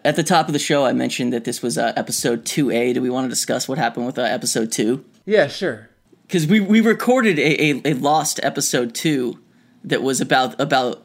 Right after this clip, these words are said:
Speaker 1: our takes on the Joker.
Speaker 2: Yeah, that's right. It was kinda like, you know, the Joker had just come out. I think we recorded a week after the release of
Speaker 1: Yeah, it was
Speaker 2: Joker. I'm not a huge fan. Um,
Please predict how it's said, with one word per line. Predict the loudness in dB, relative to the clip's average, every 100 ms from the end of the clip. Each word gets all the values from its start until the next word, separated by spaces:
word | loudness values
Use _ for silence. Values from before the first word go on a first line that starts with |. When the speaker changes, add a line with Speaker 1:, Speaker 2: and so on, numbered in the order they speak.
| _ -4
Speaker 1:
our | -2
takes | -2 0 0
on | 0
the | 0
Joker. | 0 0 -2 -8 -10 _ _ _ _ _ _ -12
Speaker 2:
Yeah, | -10 -10
that's | -12 -14
right. | -16 -16 -20 _ -18
It | -18
was | -14 -14 -14
kinda | -12 -10 -8
like, | -10 -12 -14
you | -12
know, | -12 -12
the | -8
Joker | -6 -6 -6 -6 -8
had | -10
just | -10 -10
come | -10 -6
out. | -6 -6 -10
I |
think | -14 -12
we | -12
recorded | -10 -6 -6 -4
a | -6
week | -6 -4
after | -6 -6 -8 -8 -10 -20 _
the | -8 -8
release | -6 -8 -2
of | 0
Speaker 1:
Yeah, | 0
it | 0 -2
was | -2 -2
Speaker 2:
Joker. | -6 -16 _ -12
I'm | -6
not | -4 -4
a |
huge | -4 -6 -6
fan. | -8 -6 -4 -6 -10 -20 -20 _ -16
Um, | -12 -10 -10 -10 -10 -12